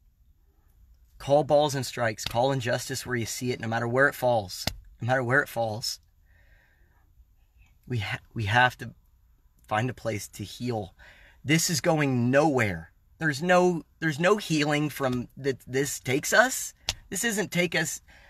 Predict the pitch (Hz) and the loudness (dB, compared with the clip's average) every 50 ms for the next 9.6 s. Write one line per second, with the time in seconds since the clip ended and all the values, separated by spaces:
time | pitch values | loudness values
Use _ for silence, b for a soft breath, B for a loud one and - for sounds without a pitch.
0 | b b - 175 185 214 202 180 165 - 175 156 127 - - 139 143 180 202 180 | b b -2 0 2 4 2 2 2 2 -2 -4 -2 -2 0 0 2 2 0 0
1 | - 165 143 123 131 123 131 147 165 185 190 214 226 233 247 _ _ _ - _ | -2 -4 -4 -4 -4 -4 -2 0 0 0 0 -2 -4 -8 -10 _ _ _ -20 _
2 | _ _ _ _ _ _ _ _ _ _ _ _ _ _ _ - - - 294 160 | _ _ _ _ _ _ _ _ _ _ _ _ _ _ _ -14 -12 -10 -8 -10
3 | 117 - - 190 202 220 233 233 208 196 202 196 214 196 170 - 190 185 156 143 | -10 -4 0 2 4 4 6 6 8 8 6 6 4 0 0 0 0 0 2 4
4 | 139 147 156 156 139 120 107 95 95 - - - 117 147 170 165 170 175 165 - | 4 6 6 6 4 2 0 -4 -8 -12 -10 -6 -4 -4 -4 -4 -6 -10 -10 -10
5 | 131 135 120 107 113 117 117 107 180 - - - - _ _ _ _ _ _ _ | -10 -10 -6 -4 -2 0 0 -2 -2 -6 -16 -20 -20 _ _ _ _ _ _ _
6 | _ - - - - _ _ _ _ _ _ _ _ _ - - - - _ - | _ -20 -20 -20 -20 _ _ _ _ _ _ _ _ _ -20 -20 -20 -20 _ -20
7 | - - - _ - _ _ _ _ _ _ _ _ - - - - - - - | -20 -20 -20 _ -20 _ _ _ _ _ _ _ _ -20 -20 -20 -20 -20 -20 -20
8 | - - - - - - - - b b b b b b b b b b b b | -20 -20 -20 -20 -20 -20 -20 -20 b b b b b b b b b b b b
9 | b b - - _ - - - 104 101 95 98 | b b -20 -20 _ -20 -12 -8 -6 -6 -6 -6